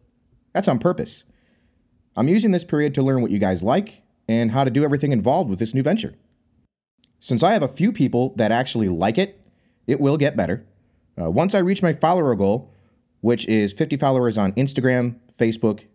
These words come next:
and Spotify, which you can find just by going to those and searching The Basic Vet. Once I hit that goal,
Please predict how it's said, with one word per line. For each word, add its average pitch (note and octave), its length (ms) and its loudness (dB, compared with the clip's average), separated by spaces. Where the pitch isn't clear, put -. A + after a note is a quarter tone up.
and A#2+ 160 2
Spotify, E2 580 -2
which F2+ 180 -4
you A2 60 -2
can F2+ 120 -4
find G#2 260 0
just G2 140 -4
by F#2+ 100 0
going G#2+ 180 0
to G2+ 60 0
those F#2+ 200 0
and F#2+ 80 -6
searching F#2+ 260 -4
The E2+ 60 -4
Basic G2 260 -2
Vet. F2 280 -4
Once E3+ 220 0
I G#3+ 100 4
hit G#3+ 140 2
that F3+ 160 0
goal, B2 340 -2